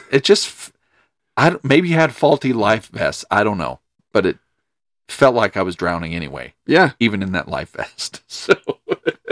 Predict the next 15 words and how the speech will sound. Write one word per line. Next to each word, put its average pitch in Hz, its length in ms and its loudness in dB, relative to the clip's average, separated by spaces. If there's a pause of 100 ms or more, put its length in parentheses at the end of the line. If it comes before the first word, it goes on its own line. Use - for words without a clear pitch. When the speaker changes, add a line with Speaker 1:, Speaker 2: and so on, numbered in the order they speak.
(220)
Speaker 2:
Yeah, 160 300 2
that's 165 220 4
true. 165 180 4
I 107 180 6
Speaker 1:
<laughs> 143 120 6
Speaker 2:
always 226 320 4
felt 120 320 2
that 92 240 0
way. - 360 -8 (920)
'Cause 143 260 6
y-, 151 320 0
you'd 170 260 2
end 214 160 8
up, 175 160 4
like, 135 420 2